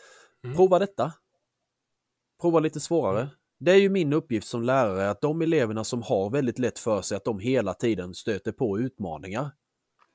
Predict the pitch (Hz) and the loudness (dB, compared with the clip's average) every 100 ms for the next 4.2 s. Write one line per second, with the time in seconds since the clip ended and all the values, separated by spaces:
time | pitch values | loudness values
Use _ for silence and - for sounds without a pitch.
0 | _ _ _ _ _ _ - _ _ _ | _ _ _ _ _ _ -20 _ _ _
1 | _ - _ _ _ _ _ _ _ _ | _ -20 _ _ _ _ _ _ _ _
2 | _ _ _ 165 135 120 143 131 131 127 | _ _ _ 4 4 4 2 2 2 4
3 | 131 135 131 127 143 120 95 101 110 101 | 6 4 2 2 2 0 -2 -2 -2 0
4 | 147 127 | -2 -4